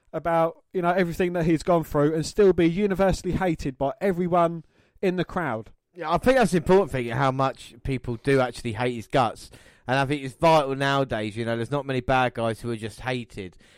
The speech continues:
Speaker 2: And Ciampa has got that ability just to be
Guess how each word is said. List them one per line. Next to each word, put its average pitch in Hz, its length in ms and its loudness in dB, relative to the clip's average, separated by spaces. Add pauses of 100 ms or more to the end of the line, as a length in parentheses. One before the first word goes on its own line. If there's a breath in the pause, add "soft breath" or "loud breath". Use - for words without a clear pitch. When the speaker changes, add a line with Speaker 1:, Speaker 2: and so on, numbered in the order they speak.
(140 soft breath)
Speaker 2:
And 120 200 -6
Ciampa 139 340 0
has 127 240 -2
got 139 140 -2
that 131 180 -4
ability 131 340 -4
just 127 320 -8
to 123 80 -8
be 117 380 -4